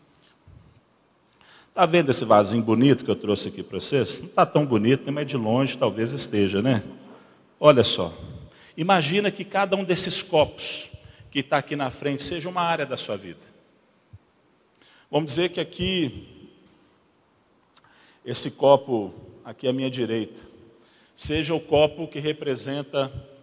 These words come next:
a sua família. O seu filho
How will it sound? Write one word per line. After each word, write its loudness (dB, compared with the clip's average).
a -10
sua -4
família. -6
O -18
seu -2
filho -8